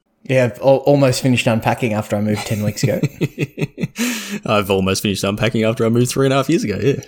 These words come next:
Speaker 2: that's how it goes. <laughs>
Speaker 1: I, uh, when we moved, so we were in our place for, like, six years or something, or however long it was, and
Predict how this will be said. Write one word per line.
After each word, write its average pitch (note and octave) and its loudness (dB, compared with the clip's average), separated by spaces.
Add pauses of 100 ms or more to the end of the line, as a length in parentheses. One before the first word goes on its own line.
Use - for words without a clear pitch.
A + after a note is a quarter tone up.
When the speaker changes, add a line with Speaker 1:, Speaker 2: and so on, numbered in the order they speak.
(140)
Speaker 2:
that's - -8
how G2 2
it - -6
goes. D3+ -2 (760)
<laughs> - -8
Speaker 1:
I, E3+ 6
uh, D3+ 4
when G3+ 6
we F#3+ 4
moved, C3+ 0 (240)
so C#3+ 2
we E3 6
were D3+ 2
in C3 4
our B2+ 2
place A#2+ 2
for, - -4
like, - -4
six - -6
years B2+ 2
or A2 -2
something, G2 -6
or G#2+ -6
however A2 0
long G#2+ -2
it G#2 -2
was, - -4 (360)
and A2 0